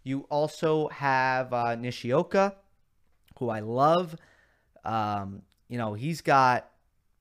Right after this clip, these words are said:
he's an extremely talented ball striker. He's got great hands, but it seems like at his, um, at his stature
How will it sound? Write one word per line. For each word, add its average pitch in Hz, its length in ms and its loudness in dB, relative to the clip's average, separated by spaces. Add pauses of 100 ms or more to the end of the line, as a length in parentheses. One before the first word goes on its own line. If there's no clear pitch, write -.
(1000)
he's 165 240 -6
an 143 100 -4
extremely 175 720 -4
talented 151 520 -4
ball 143 200 4
striker. 151 640 -2 (640)
He's 160 220 -6
got - 260 2
great 113 240 -6
hands, 170 540 -4 (540)
but 123 400 0 (160)
it 135 140 -8
seems 185 300 -4
like 156 200 0
at - 100 -8
his, 165 480 -2
um, 113 440 0
at 113 140 -12
his 151 200 -6
stature 131 600 -2